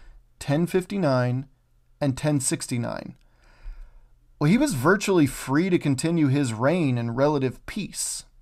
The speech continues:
England was occupied to his south, Norway was reeling from the loss of Hardrada,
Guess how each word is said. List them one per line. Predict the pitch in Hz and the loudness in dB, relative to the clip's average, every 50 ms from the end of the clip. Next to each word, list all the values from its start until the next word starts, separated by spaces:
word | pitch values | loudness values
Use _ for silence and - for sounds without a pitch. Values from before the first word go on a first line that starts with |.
| _ - - - - - - - - _ - - _ - | _ -20 -20 -20 -20 -20 -20 -20 -20 _ -20 -16 _ 0
England | 170 185 202 185 165 147 131 131 | 2 2 4 4 4 2 2 2
was | 127 123 | 0 2
occupied | 127 120 127 135 127 - 131 123 123 107 107 110 - - | 2 4 4 2 2 -2 -6 -4 -4 -4 -4 -4 -6 -10
to | - 110 | -10 -10
his | 110 - | -10 -8
south, | - - - 151 143 120 98 95 - 156 - - _ _ _ _ _ _ _ _ _ - | -8 -2 2 4 4 4 4 0 -2 -4 -8 -18 _ _ _ _ _ _ _ _ _ 0
Norway | 139 147 160 170 165 143 131 127 123 117 | 4 6 8 8 8 6 4 2 0 -2
was | 127 123 120 120 | -4 -6 -6 -6
reeling | 117 117 120 139 165 180 165 139 127 123 120 | -6 -2 2 2 4 4 4 2 2 0 -2
from | - - 131 127 | -2 -2 -2 0
the | 127 123 | 0 2
loss | 123 123 120 120 117 - | 4 4 4 4 2 0
of | 131 123 - | -6 -8 -4
Hardrada, | - 123 120 110 123 151 156 143 120 - 58 - 135 127 | -4 -4 -2 2 6 6 8 8 6 4 2 -4 -4 -8